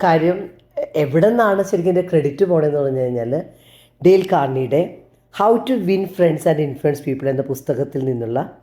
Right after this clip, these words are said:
ശക്തവും ലളിതവുമായിട്ടുള്ള പാഠങ്ങളാണ് ഞാൻ ഇന്ന് നിങ്ങളോട് പങ്കുവയ്ക്കാമെന്ന് വിചാരിക്കുന്നത്. ഈ ഒരു ബുക്ക് ഞാൻ വായിച്ചത്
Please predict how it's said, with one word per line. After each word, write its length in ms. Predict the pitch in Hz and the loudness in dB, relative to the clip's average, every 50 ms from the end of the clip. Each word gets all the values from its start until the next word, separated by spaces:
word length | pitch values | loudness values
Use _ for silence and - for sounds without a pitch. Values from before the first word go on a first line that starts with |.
| _ - _ _ _ _ _ _ _ _ - | _ -20 _ _ _ _ _ _ _ _ -14
ശക്തവും 680 | - - - 247 226 226 - - - 220 214 214 214 208 | -8 -2 0 0 0 0 -2 2 4 6 6 6 4 4
ലളിതവുമായിട്ടുള്ള 1120 | 196 180 175 165 170 180 185 185 180 170 160 147 139 139 131 139 139 127 127 147 - - - _ _ _ _ _ _ _ _ _ - | 2 2 2 2 4 6 6 6 6 4 2 2 0 -2 -2 -4 -4 -4 -4 -4 -6 -8 -14 _ _ _ _ _ _ _ _ _ -2
പാഠങ്ങളാണ് 840 | 190 180 180 180 185 180 202 196 185 185 165 135 127 127 127 143 170 - - - 156 | 0 2 2 2 2 2 2 2 2 0 0 0 -2 -4 -6 -6 -8 -10 -12 -6 -4
ഞാൻ 260 | 147 143 147 151 147 | -2 -2 -2 -2 -4
ഇന്ന് 220 | 135 135 143 139 | -4 -4 -4 -4
നിങ്ങളോട് 480 | 131 120 123 123 120 123 131 135 - - | -4 -4 -2 -2 -2 -2 -4 -4 -4 -2
പങ്കുവയ്ക്കാമെന്ന് 680 | 143 139 143 147 156 147 127 131 - 117 113 127 139 | -2 -2 -2 0 -2 -2 -2 -2 -6 -8 -6 -6 -6
വിചാരിക്കുന്നത്. 460 | 139 127 110 - 117 101 98 95 - _ - _ _ _ _ _ _ _ _ _ _ _ _ _ _ _ _ _ _ _ _ _ _ _ _ _ _ _ _ _ _ _ _ _ _ - - | -6 -6 -8 -8 -12 -14 -14 -16 -18 _ -20 _ _ _ _ _ _ _ _ _ _ _ _ _ _ _ _ _ _ _ _ _ _ _ _ _ _ _ _ _ _ _ _ _ _ -4 2
ഈ 120 | 233 254 | 4 6
ഒരു 100 | 254 254 | 6 6
ബുക്ക് 720 | 233 214 220 208 214 - 214 226 220 214 208 196 165 - - | 4 4 2 2 4 4 6 6 6 6 4 2 0 -2 -4
ഞാൻ 380 | 185 190 190 185 185 202 214 214 | 0 2 2 4 4 2 2 2
വായിച്ചത് 800 | 208 190 165 160 156 165 160 - - 165 151 165 165 170 - | 2 2 2 2 2 0 -2 -4 -4 -2 -2 -2 -2 -4 -10